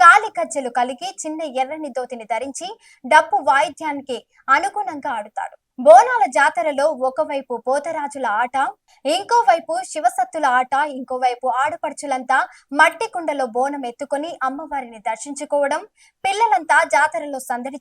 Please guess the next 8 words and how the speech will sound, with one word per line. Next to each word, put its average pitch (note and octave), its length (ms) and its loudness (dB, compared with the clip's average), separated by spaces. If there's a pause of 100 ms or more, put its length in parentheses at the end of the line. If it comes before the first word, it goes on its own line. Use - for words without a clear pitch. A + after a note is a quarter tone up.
చేయడం, C4+ 300 0 (600)
ఇలా F#4+ 300 4 (180)
ఈ D#4+ 40 -2 (140)
జాతరంతా D#4+ 560 2 (280)
మారుమోగుతుంటే D4 960 0 (180)
ఆ C4 100 2
దేవత D4+ 420 -4 (140)
ఆనందించేలా C4 640 -6